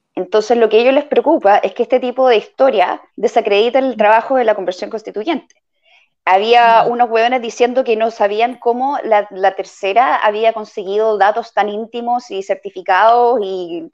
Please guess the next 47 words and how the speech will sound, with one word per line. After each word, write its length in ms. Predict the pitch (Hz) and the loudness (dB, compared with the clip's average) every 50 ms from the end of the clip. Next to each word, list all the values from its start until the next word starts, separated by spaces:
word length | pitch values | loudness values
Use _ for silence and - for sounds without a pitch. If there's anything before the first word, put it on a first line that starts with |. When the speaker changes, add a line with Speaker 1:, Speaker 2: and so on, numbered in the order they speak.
| _ _ | _ _
Speaker 1:
¿cómo 160 | - 180 180 | -10 -10 -8
se 140 | - - 196 | -6 -4 -2
llama?, 220 | 196 196 190 - - _ _ _ - | 0 0 0 -2 -6 _ _ _ -20
historial 420 | - - - 202 185 196 202 214 | -16 -8 -2 0 2 2 2 2
médico, 540 | 208 202 208 214 220 226 - 254 285 370 - _ _ _ _ _ _ _ | 2 0 0 0 0 -2 -2 -2 -2 -2 -6 _ _ _ _ _ _ _
cosa 240 | - 151 139 - 165 | -6 -4 -4 -4 -4
que 80 | 160 156 | -2 -2
la 80 | 156 | -2
tercera 340 | 143 143 156 - 180 151 156 | -2 -4 -4 -6 -4 -4 -4
no, 80 | 151 156 - _ - | -4 -6 -10 _ -8
no 220 | 165 170 165 160 | -6 -4 -4 -4
se 120 | - 165 | -6 -8
consiguió. 400 | - 151 151 - 180 202 254 220 | -10 -10 -10 -10 -6 -4 -2 -2
En 80 | 175 170 | -2 -2
ninguna 300 | 165 160 170 180 180 175 | -2 -2 -2 0 0 2
parte 240 | 190 190 190 - 214 | 0 0 -2 -4 -8
sale 260 | - - 220 226 233 | -4 -4 -2 -2 -2
que, 260 | 220 226 226 220 214 | -2 -2 -2 -2 -2
que 120 | 214 220 208 | -4 -6 -6
tuvieran 260 | 208 208 220 220 226 | -6 -6 -6 -6 -8
certificados 560 | - 220 - - 202 - 202 208 208 208 220 | -10 -14 -16 -14 -12 -6 -2 0 2 2 2
ni 120 | 226 294 | 0 0
nada, 220 | 320 330 170 - - | 0 0 0 -2 -2
solamente 460 | - - 202 196 208 226 226 233 233 | -2 -2 0 0 0 0 -2 -4 -4
le 80 | - - | -2 -2
sacaron 400 | - 214 208 214 214 226 226 214 | -2 0 2 2 2 0 0 0
verdad 300 | 214 196 190 214 214 214 | -2 0 2 0 0 0
por 100 | 240 226 | -2 -6
mentira 360 | 220 220 214 - 240 226 247 | -8 -8 -8 -6 -6 -4 -4
en 40 | 240 | -4
una 100 | 247 262 | -4 -6
entrevista. 560 | 262 - 311 320 - - _ _ - - - _ _ _ _ _ _ _ _ _ - | -4 -2 -2 -2 -2 -4 _ _ -10 -10 -10 _ _ _ _ _ _ _ _ _ -12
Entonces 380 | 202 - - 269 269 - 277 | -4 -2 0 0 0 0 -2
están 180 | 277 - 285 277 | -2 -2 -2 -2
Speaker 2:
Claro. 100 | - - | -2 -2
Speaker 1:
creyendo 420 | 285 277 254 294 302 254 240 233 214 | -2 -2 -2 -2 -2 -2 -2 -2 -2
que 220 | 208 190 190 190 - _ _ _ - | -2 -2 -4 -4 -6 _ _ _ 2
la 200 | 196 190 190 208 | 4 4 6 6
udi 360 | 214 247 285 381 403 339 415 440 494 679 659 - - - | 4 4 4 4 4 4 4 2 2 2 0 -2 -2 -4
está 240 | 330 - - 277 | -4 0 0 0
infiltrada 640 | 277 330 - - 294 220 202 - 247 240 240 262 277 262 | 0 0 -2 -6 -6 -6 -4 0 2 2 2 2 2 2
tratando 440 | 262 233 220 226 247 277 254 269 | 2 2 2 2 2 2 0 2
de 140 | 262 254 262 233 | 2 2 2 0
comerse 340 | 233 220 226 247 - - | 0 -2 -2 -4 -4 -6
a 20 | - | -4
la 80 | 240 | -2
constituyente, 880 | 233 240 233 - 240 208 240 240 233 220 196 175 165 _ - 190 262 | -4 -4 -4 -6 -8 -8 -6 -6 -6 -6 -6 -8 -10 _ -10 -10 -10